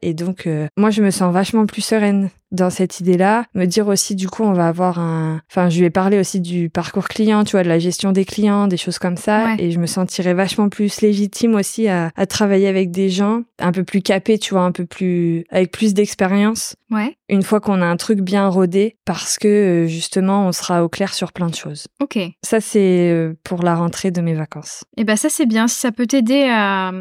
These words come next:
Speaker 2: à toi te sentir, euh, plus sereine.
Speaker 1: Et plus légitime, en fait.
Speaker 2: Et
Speaker 1: Il y a ça
Speaker 2: ouais,
Speaker 1: aussi.
Speaker 2: alors ça, ça, c'est autre chose. C'est un autre truc qu'il faut qu'on travaille ensemble.
Speaker 1: <laughs>
Speaker 2: Par contre, euh, <laughs> moi, personnellement, je, je, je sais que je suis pas, euh, je suis pas une ingé son, mais je me sens légitime à faire ce qu'on fait.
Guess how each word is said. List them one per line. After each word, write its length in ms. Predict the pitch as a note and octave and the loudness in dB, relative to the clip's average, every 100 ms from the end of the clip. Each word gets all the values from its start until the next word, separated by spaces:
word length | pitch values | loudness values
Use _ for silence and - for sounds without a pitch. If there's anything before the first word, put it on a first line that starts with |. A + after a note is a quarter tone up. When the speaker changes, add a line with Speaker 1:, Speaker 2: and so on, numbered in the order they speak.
| - | -6
Speaker 2:
à 100 | G#3 | -4
toi 160 | - | -2
te 140 | C4 A#3 | -2 -2
sentir, 480 | A3+ G#3 - A#3+ G#3+ | -2 -2 -4 -4 -2
euh, 260 | G3+ G3 F#3 _ | -2 -4 -8 _
plus 180 | - G#3 | -16 -8
sereine. 640 | - A#3 G#3 G#3 D#4+ G3 - | -4 -2 0 -2 -2 -4 -2
Speaker 1:
Et 60 | G3+ | -2
plus 160 | G#3 C4+ | 0 2
légitime, 520 | A3+ G3+ - - G#3+ | 4 2 -4 -2 -2
en 60 | |
fait. 160 | E3 - E3 | -4 -8 -6
Speaker 2:
Et 180 | F#3 - | -6 -4
Speaker 1:
Il 120 | F#3+ | -2
y 40 | |
a 0 | |
ça 100 | G#3 | 0
Speaker 2:
ouais, 40 | F#3+ G3 | 2 2
Speaker 1:
aussi. 40 | F3 | 0
Speaker 2:
alors 220 | E3 F3 | -2 -2
ça, 240 | - B3+ A#3+ | 0 0 0
ça, 240 | A#3+ B3+ | 0 0
c'est 200 | - B3 | 0 0
autre 120 | A3+ | 0
chose. 220 | - B3 A#3+ | 0 0 0
C'est 140 | - | -2
un 120 | G#3 | -2
autre 120 | G#3+ A3 | -2 -2
truc 180 | B3+ | -6
qu'il 140 | A#3+ - | -6 -8
faut 100 | A3+ | -8
qu'on 140 | G#3+ | -8
travaille 280 | G#3 A3 G3+ | -6 -6 -6
ensemble. 280 | G3 A#3 A#3+ - - | -4 -2 -4 -4 -18
Speaker 1:
<laughs> 280 | - - D4+ | -20 -8 -2
Speaker 2:
Par 200 | B3 A#3+ | -2 -2
contre, 320 | C#4+ C#4 - | -2 -2 0
euh, 320 | C4+ A#3+ A3 | 0 2 2
<laughs> 1080 | C#4+ - A#3+ E4+ - D4+ - - - - - | 2 2 2 2 2 -2 -4 -12 -12 -14 -6
moi, 200 | A3 B3+ | 0 0
personnellement, 800 | C4+ B3 B3+ A3+ A3+ A#3 B3 A3 | 0 -2 -2 0 2 2 2 2
je, 140 | G#3 F#3 | 0 -2
je, 140 | F#3+ A3 G#3+ - | 0 0 0 -2
je 140 | G3+ G#3+ | -4 -2
sais 220 | - F4 | 0 -2
que 140 | - | -2
je 120 | G#3+ G#3+ | -4 -4
suis 180 | A3 | -6
pas, 320 | G#3 A#3 A#3+ F3+ | -2 0 0 0
euh, 420 | F3 F3 F3 F3+ - | -4 -6 -8 -10 -12
je 140 | - | -8
suis 160 | G3+ A3 | -6 -4
pas 120 | B3+ | 0
une 120 | A#3+ | 2
ingé 240 | G#3 G#3 A3+ | 2 2 0
son, 240 | A3+ C4+ - | -2 -6 -8
mais 180 | - G3 | -6 -6
je 80 | F#3+ | -4
me 100 | F#3+ | -4
sens 180 | F#3+ G#3 | -4 -4
légitime 440 | G3+ G3 - C#4 | -4 -6 -6 -4
à 100 | G#3+ | -4
faire 220 | F3+ A3+ | -4 -6
ce 60 | - | -4
qu'on 120 | A#3+ | -6
fait. 180 | A3 F#3 | -6 -8